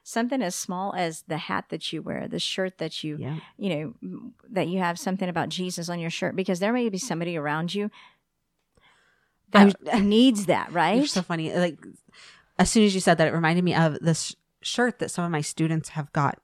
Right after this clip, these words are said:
Speaker 2: now. Re-, very recent. They saw it on social media somewhere. They randomly just started buying it 'cause, like, it's really cool though, and I kinda want one. But on the back it says, "Dear person behind me," and it has, like, this whole, like, um, you know,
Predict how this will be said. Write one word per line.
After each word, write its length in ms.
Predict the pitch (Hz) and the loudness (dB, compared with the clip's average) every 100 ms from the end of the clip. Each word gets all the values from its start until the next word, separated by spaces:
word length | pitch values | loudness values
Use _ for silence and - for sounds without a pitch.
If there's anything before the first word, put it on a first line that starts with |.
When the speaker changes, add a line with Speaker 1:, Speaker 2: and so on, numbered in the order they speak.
| _ _ _ - | _ _ _ -2
Speaker 2:
now. 380 | 151 117 147 - - _ - | -2 -2 -6 -8 -16 _ 2
Re-, 220 | 185 - | 2 4
very 240 | 165 190 | 2 4
recent. 280 | 202 160 165 | 4 2 2
They 100 | 156 | 2
saw 200 | 147 175 | 2 4
it 60 | 175 | 4
on 80 | 185 | 2
social 260 | 180 170 170 | -2 -4 -8
media 260 | 156 160 | -2 -2
somewhere. 420 | 160 160 151 151 - | 0 -2 0 -2 -2
They 340 | 156 151 147 | -2 -2 -4
randomly 600 | - 151 151 143 143 143 - | -2 0 2 0 0 -2 -6
just 260 | 165 147 - - | -8 -8 -8 -12
started 280 | - 151 143 | -2 2 2
buying 220 | 131 135 | 2 0
it 100 | 135 | -2
'cause, 140 | - 156 | -4 -4
like, 160 | 143 - - - - _ _ _ | -6 -10 -20 -20 -20 _ _ _
it's 160 | 208 - | -2 0
really 340 | 214 302 311 220 | 2 4 4 0
cool 240 | - 208 | 6 6
though, 100 | 151 | 6
and 80 | 135 | -2
I 20 | |
kinda 220 | - 151 151 | -6 -8 -8
want 120 | 143 | -6
one. 120 | 156 - - - | -8 -8 -20 2
But 180 | 202 - | 4 4
on 120 | 202 | 4
the 60 | 190 | 4
back 260 | 190 214 | 2 0
it 80 | 170 | -2
says, 380 | - 151 143 - 180 - | -2 0 0 -4 -12 -8
"Dear 220 | 170 196 | 0 0
person 320 | 190 196 185 180 | 2 0 2 0
behind 300 | 156 165 147 | 0 -2 -2
me," 260 | 131 165 - _ _ _ _ - | -4 -6 -8 _ _ _ _ 0
and 100 | 170 | 0
it 80 | 156 | 2
has, 280 | 175 160 160 | 2 0 0
like, 160 | 156 | -2
this 180 | 156 156 | -2 -2
whole, 220 | - 151 | -2 -2
like, 380 | 147 143 - - _ _ _ _ _ _ _ _ - | -2 -6 -8 -16 _ _ _ _ _ _ _ _ -4
um, 400 | 151 139 131 - _ _ _ | -4 -4 -8 -14 _ _ _
you 120 | - | -4
know, 120 | 139 | -2